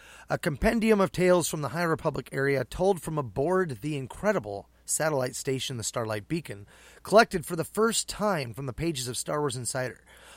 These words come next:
All of these stories are written by New York Times best-selling authors, uh, Cavan Scott, Charles Soule, uh, Justina Ireland, and it also includes in-depth interviews with the story architects behind the best-selling publishing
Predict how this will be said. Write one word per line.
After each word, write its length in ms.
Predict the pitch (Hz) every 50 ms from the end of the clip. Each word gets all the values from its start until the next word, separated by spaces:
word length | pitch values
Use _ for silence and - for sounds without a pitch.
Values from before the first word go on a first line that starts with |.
| - -
All 320 | - 165 202 220 220 214
of 80 | 190 165
these 160 | 160 156 -
stories 360 | - - 160 160 165 156 120
are 80 | 135 135
written 340 | 135 160 - - 175 165 156
by 160 | 135 139 131
New 220 | 131 143 160 190 202
York 340 | 196 185 180 185 180 -
Times 340 | - - 151 156 156 151 113
best-selling 540 | 98 143 180 170 - - 170 151 151 147 131
authors, 480 | 131 135 135 - - 139 135 123 - - - - - - -
uh, 220 | - 143 131 120 117 -
Cavan 340 | - - 147 127 110 113 110
Scott, 440 | 101 - - - 196 190 180 180 - - - - - - -
Charles 320 | - - 131 120 123 117 -
Soule, 520 | - 196 190 185 185 185 175 165 165 165 - _
uh, 200 | - - 135 127 139 107
Justina 360 | 127 120 - - 131 113 117 131
Ireland, 640 | 185 185 190 196 185 175 180 175 175 170 165 143 - - - - - - - - - -
and 380 | 170 160 165 165 160 156 147 -
it 160 | - 160 151
also 260 | 165 170 165 - 175
includes 380 | 151 143 - - 185 175 - - -
in-depth 360 | 208 196 170 220 202 185 - - -
interviews 680 | 220 220 220 220 202 165 190 208 214 214 214 160 143
with 140 | 165 165 -
the 60 | -
story 420 | - - - 175 175 165 156 156 -
architects 580 | - 170 180 170 - 160 - - 170 160 - -
behind 460 | - - 139 123 151 165 156 151 147
the 40 | 143
best-selling 600 | 110 151 151 143 - - - 156 139 139 139 131
publishing 680 | 120 - 143 131 139 139 - - - 139 131 127 120